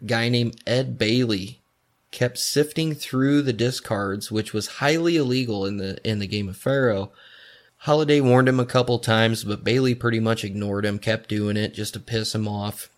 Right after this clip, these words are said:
So the next time Bailey did it, Holliday just racked up the pot, which was basically just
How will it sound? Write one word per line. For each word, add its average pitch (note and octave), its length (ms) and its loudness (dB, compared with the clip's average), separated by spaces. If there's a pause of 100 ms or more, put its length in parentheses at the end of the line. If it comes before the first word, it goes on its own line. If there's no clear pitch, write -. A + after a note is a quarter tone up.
(200)
So A#2 280 2
the A2+ 80 2
next D3 260 0
time D3 240 2
Bailey B2 320 0
did G2+ 260 -4
it, G2+ 100 -2
Holliday C#3 580 -2
just G#2+ 360 -8 (280)
racked B2 400 0
up D3 180 2
the - 80 0
pot, A2 500 0 (360)
which A2 240 -8
was G#2 160 -10
basically A2+ 540 0
just A2 360 -2